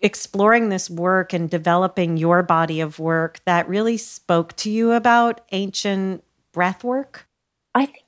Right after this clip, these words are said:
Speaker 2: the thing that I found interesting, I mean, we don't have a ton of written history on it unless you're looking at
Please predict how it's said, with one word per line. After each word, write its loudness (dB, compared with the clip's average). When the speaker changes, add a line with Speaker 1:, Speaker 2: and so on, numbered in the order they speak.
Speaker 2:
the 6
thing 6
that 4
I 6
found -2
interesting, -4
I 0
mean, 2
we 4
don't 2
have 0
a 0
ton -6
of -4
written 2
history 2
on 0
it 0
unless 0
you're 4
looking -2
at 0